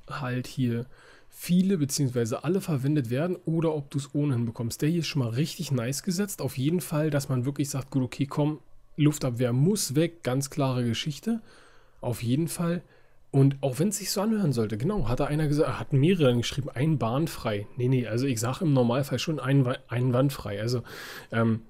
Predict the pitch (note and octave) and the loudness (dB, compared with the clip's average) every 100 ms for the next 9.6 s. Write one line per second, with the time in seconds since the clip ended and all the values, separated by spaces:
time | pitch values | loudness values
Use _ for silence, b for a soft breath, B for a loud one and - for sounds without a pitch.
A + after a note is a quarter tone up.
0 | - - - - C3 F3+ F#3+ D#3+ - F3 | -20 -20 -20 -2 2 2 2 0 0 2
1 | G#3 B3+ B3+ - - - - - G3 - | 2 2 -2 -12 -20 -20 -20 0 0 0
2 | - - - - - F3 F3+ E3+ C#3 A2+ | -4 -8 -14 -20 -4 2 2 4 2 0
3 | - G2+ - - - - B2+ C3+ E3+ C#3 | -4 -8 -10 -18 -12 -2 2 2 2 2
4 | C3+ B2+ E3+ - D#3+ D3+ C#3+ C3 C3 B2+ | 0 0 0 0 0 0 0 0 2 2
5 | A2 - C#3+ C3+ B2+ A#2 A#2 B2+ A#2+ A#2 | 0 -2 0 2 0 -2 0 0 0 0
6 | - - A2+ A2+ C3+ C3 C3+ D3+ - B | -4 -4 -4 -2 -2 0 0 -2 -6 B
7 | - G#2+ G#2+ G#2+ b b b b - A#2+ | -8 -4 -2 -4 b b b b -4 0
8 | A#2 G#2 A2+ - G2 - _ B B B | 2 0 -4 -8 -10 -12 _ B B B
9 | B B A2+ A2+ G#2+ G#2 | B B 0 2 2 -2